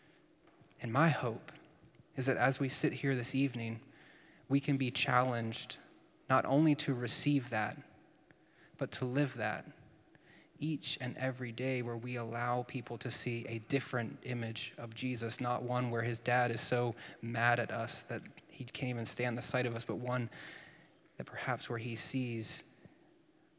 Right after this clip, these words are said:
us with love and with forgiveness.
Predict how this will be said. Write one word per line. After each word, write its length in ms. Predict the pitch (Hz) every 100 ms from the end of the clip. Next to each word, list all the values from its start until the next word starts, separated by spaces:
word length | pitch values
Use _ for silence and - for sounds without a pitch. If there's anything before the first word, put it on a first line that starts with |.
| _ _ _ _ _ _ _ - -
us 220 | - -
with 160 | 120 -
love 600 | 120 131 120 110 - - - - - - - - _ _ _ _ _ _ _ - -
and 100 | 131
with 100 | 120
forgiveness. 760 | - 117 135 - 117 - -